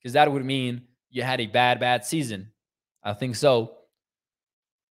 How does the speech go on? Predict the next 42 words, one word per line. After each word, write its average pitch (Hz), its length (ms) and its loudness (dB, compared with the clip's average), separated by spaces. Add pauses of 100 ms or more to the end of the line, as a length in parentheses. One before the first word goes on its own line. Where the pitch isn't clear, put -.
(180)
"Maybe 185 280 2
Lance 180 320 2
could 165 160 -4
be 165 80 -2
the 147 60 -2
Cowboys' 151 560 2
Jimmy 139 220 -6
G 135 220 -6
trade 143 380 -2
bait," 139 420 -2
says 131 240 -8
Lance. 135 400 -4
"Could 156 260 -6
they 127 160 0
flip 151 300 0
him?" 196 380 -2
Hey, 110 320 -2 (400)
probably. 135 600 0 (100)
That 123 120 -2
would 139 160 -4
be 135 120 -4
so 139 240 -4
cool 147 300 -4
to 123 120 -10
see, 139 200 -8
too. 175 320 -6
Like, 120 280 -2 (480)
can 156 140 -4
you 127 100 -2
flip 151 340 -4
him 139 200 -4
for 139 180 -4
a 113 40 -6
third 131 420 -2
rounder 180 380 -2
next 185 340 -6
year? 196 420 -4 (340)
<laughs> 220 60 -4 (720)
That 165 180 4
would 143 100 -4
be 127 80 -8
crazy. 135 580 -2